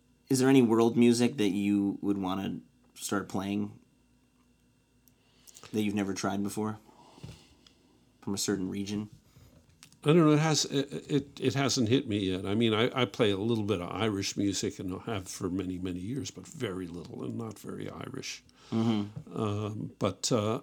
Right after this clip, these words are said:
Speaker 2: um, that music is, uh, present in American fiddle music. You know, that,
Speaker 1: Mm-hmm.
Speaker 2: that's the, the, the, the, the, uh, dictionary of tunes,
Speaker 1: Mm.
Speaker 2: uh, Scotch and Irish.
Speaker 1: Mm-hmm.
Speaker 2: Uh,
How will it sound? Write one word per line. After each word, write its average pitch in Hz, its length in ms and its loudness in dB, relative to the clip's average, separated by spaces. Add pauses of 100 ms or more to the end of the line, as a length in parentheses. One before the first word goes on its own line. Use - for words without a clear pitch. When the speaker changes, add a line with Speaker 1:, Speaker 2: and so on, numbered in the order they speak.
Speaker 2:
um, 107 340 -2
that 139 300 0
music 139 520 6
is, 107 380 0 (100)
uh, 127 140 0 (160)
present 131 480 2
in 104 120 0
American 113 600 2
fiddle 143 320 0
music. 95 520 -4
You 107 80 2
know, 98 160 0
that, 120 120 4
Speaker 1:
Mm-hmm. 104 160 -2 (340)
Speaker 2:
that's 131 320 4
the, 135 120 4 (360)
the, 113 140 0 (360)
the, 104 180 0 (800)
the, 117 260 0 (240)
the, 110 540 -2
uh, 104 300 -2 (220)
dictionary 95 840 2
of 95 200 -6
tunes, 92 640 2
Speaker 1:
Mm. 120 600 0
Speaker 2:
uh, 110 80 -2
Scotch - 440 -2
and 110 120 0
Irish. 95 640 -4
Speaker 1:
Mm-hmm. 113 300 0 (360)
Speaker 2:
Uh, 101 320 -6